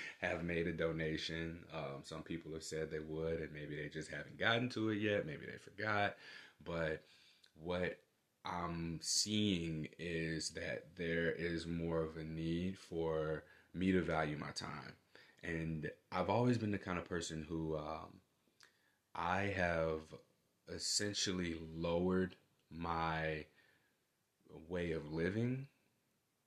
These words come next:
so that I have more for myself to live. So, for example, I sold my car, which means I'm not paying three hundred whatever dollars a month. I don't have to pay two hundred dollars in insurance.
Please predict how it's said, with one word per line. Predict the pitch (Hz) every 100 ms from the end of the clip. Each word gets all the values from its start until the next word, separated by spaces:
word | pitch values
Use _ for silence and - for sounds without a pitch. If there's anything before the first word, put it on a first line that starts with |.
| _ _ _ _ _ -
so | - - 90 87 82
that | 82 82
I | 80 82
have | 80 90 87 85 80 80
more | 80 87 90 80 73 71 - _ _ _ _ _
for | - 82
myself | 80 78 78 73
to | -
live. | 80 78 -
So, | - 85 80 76 76 -
for | - 85
example, | 80 85 80 -
I | 78
sold | - 85 85
my | 82
car, | - 80 80 78 - - - -
which | - 82
means | 85 82 80 73
I'm | 78
not | 80 76
paying | - 82 82 80 78 80 78
three | - 82
hundred | 82 82 80
whatever | 82 82 80
dollars | 80 80 82 82
a |
month. | 85 82 82 80 - - - -
I |
don't | 78
have | 80
to | 78
pay | - 80 78
two | - 87
hundred | 82 82 82
dollars | 80 80 80
in | 82 82
insurance. | 80 - 82 82 80 80